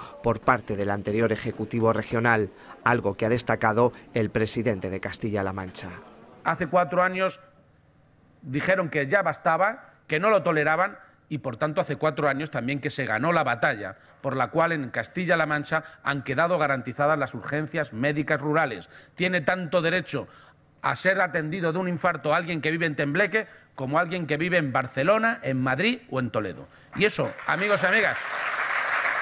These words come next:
Speaker 2: me parece muy digno de ponerse en marcha.
Speaker 1: Será un espacio en el que convivirán entre quince y veinte residentes con características y necesidades de apoyo similares,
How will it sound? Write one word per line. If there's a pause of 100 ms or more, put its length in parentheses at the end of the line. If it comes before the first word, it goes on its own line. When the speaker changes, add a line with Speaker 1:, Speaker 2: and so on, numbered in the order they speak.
(160)
Speaker 2:
me
parece
muy
digno
de
ponerse
en
marcha. (760)
Speaker 1:
Será
un
espacio
en
el
que
convivirán (100)
entre
quince
y
veinte
residentes
con
características
y
necesidades
de
apoyo
similares,